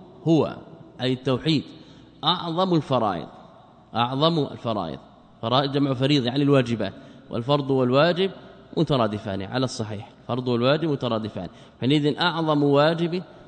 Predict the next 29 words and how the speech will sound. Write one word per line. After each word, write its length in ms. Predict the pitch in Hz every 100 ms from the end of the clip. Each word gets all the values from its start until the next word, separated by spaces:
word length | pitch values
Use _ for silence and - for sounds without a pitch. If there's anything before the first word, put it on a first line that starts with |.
| -
وأول 500 | 127 110 160 147 147
واجب 560 | 143 139 160 160 160 147
هو 160 | 147
ماذا؟ 380 | 139 123 120 147 117 - - -
هو 160 | 131
التوحيد، 480 | 123 123 110 123 98 110 117 - -
هو 220 | 110 127 139 135
التوحيد، 360 | 110 - 101 92 - - - -
بل 400 | 131 175 214 214 - - -
لا 300 | 117 143 156
تصح 460 | 156 139 - 151 -
إلا 300 | 135 139 123
به. 160 | 107 101
هذه 140 | 110
قاعدة 500 | 117 156 151 131 110 101 - -
تبي 200 | 120 127
لها 160 | 127 120
فائدة 340 | 131 131 123
عظيمة 480 | 123 131 147 110 82 - - - -
فيما 180 | 117 120
يتعلق 420 | 113 135 135 135
بمن 280 | 131 127 120
تلبس 460 | 135 139 135 127
بالشرك 400 | 127 120 - 139
الأكبر 540 | 135 127 165 - 160 147
مع 320 | 127 139 170 - - - - - -
العباد، 420 | 123 113 117 104
لا 360 | 107 127 175 196
تصح 540 | 190 160 180 170 -